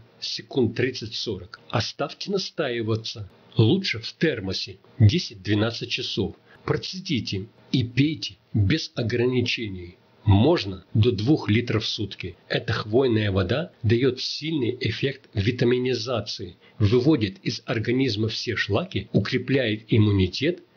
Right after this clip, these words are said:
и предупреждает многие болезни. Рецепт эликсира здоровья для профилактики и лечения различных заболеваний из сосновых почек. Возьмите почки сосны сто грамм,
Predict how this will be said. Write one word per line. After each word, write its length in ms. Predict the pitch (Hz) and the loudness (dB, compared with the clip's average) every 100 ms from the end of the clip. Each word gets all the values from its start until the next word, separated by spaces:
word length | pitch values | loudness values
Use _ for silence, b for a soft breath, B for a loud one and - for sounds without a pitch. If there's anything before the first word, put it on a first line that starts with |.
| - | -4
и 100 | 98 | -4
предупреждает 920 | 127 110 110 - 92 82 123 151 - - | 0 2 0 0 -4 0 0 0 -4 0
многие 540 | 110 113 113 104 104 | 6 8 8 6 2
болезни. 600 | 117 139 156 120 87 95 110 _ _ _ _ _ _ _ _ _ _ - | 0 0 0 -2 -2 -12 -14 _ _ _ _ _ _ _ _ _ _ -2
Рецепт 600 | 127 110 110 - 131 - - | 2 2 0 -6 -10 -12 -4
эликсира 640 | 110 110 - - 131 113 | -2 -2 -4 -8 -4 -2
здоровья 640 | 87 95 98 139 143 98 - - | -2 -2 2 2 4 0 -2 -4
для 180 | 110 123 | -2 0
профилактики 840 | 127 117 120 107 135 - - - | -2 0 0 0 -2 -6 -10 -8
и 200 | 131 143 | -6 0
лечения 580 | 123 110 113 139 151 113 | 2 2 0 -2 0 0
различных 580 | 110 101 117 135 - 113 | 2 2 0 -2 -4 -6
заболеваний 840 | 92 110 101 92 87 117 156 101 - - | -4 -2 2 2 4 4 2 0 -2 -4
из 140 | - | -4
сосновых 640 | - - - 117 165 - | -4 -10 0 2 2 0
почек. 420 | - 123 - 98 - | 2 2 2 -4 -2
Возьмите 560 | 107 120 98 143 190 117 | 0 0 2 0 2 -2
почки 460 | - 143 151 - | 0 0 0 -4
сосны 640 | - - 110 - 117 180 190 _ | -10 -10 -10 -6 0 0 0 _
сто 320 | - - 147 | -8 -2 0
грамм, 480 | 135 107 95 85 87 | 2 0 0 -2 -8